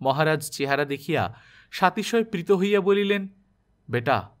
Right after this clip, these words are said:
মহিনা একাত্তর।" মনে মনে বহুত আচ্ছা বলিয়া তার পদধূলি গ্রহণ করিয়া যুক্ত করে ভক্তি ভরে একপাশে বসিলাম। আজ কথায় কথায় তিনি আধ্যাত্মিকতার অনেক উপদেশ দিলেন। ইহার দুরূহতার বিষয়,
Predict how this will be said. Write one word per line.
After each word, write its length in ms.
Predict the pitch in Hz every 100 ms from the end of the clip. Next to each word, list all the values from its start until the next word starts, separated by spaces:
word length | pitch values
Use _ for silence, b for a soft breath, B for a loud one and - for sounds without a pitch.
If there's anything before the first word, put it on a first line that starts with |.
| _ _ -
মহিনা 400 | 110 143 175 175
একাত্তর।" 680 | 151 160 160 - 127 104 90 - _ _ _ _ _ _ _ _ _ _ _ 180
মনে 180 | 220
মনে 200 | 277 285
বহুত 400 | 208 175 233 233 -
আচ্ছা 320 | 151 151 180
বলিয়া 340 | 156 170 180
তার 280 | 185 - 147 143
পদধূলি 500 | 123 123 143 131 151
গ্রহণ 320 | 143 120 147
করিয়া 360 | 135 147 151 147 B B B -
যুক্ত 280 | 127 208 -
করে 340 | 233 208 196 240
ভক্তি 360 | 156 156 202
ভরে 240 | 160 180 185
একপাশে 460 | 120 - 131 -
বসিলাম। 580 | 110 107 - 95 78 - _ b b b b b b
আজ 220 | 131 135 -
কথায় 280 | 127 139 151
কথায় 260 | 135 147 139
তিনি 260 | 139 139
আধ্যাত্মিকতার 840 | 135 117 113 143 - 139 135 131 131
অনেক 480 | - 120 151 180 -
উপদেশ 420 | 113 127 123 117
দিলেন। 380 | 120 92 80 85 _ _ _ _ _ _ -
ইহার 280 | 220 247 175
দুরূহতার 480 | 180 190 185 185 165
বিষয়, 360 | 160 - 185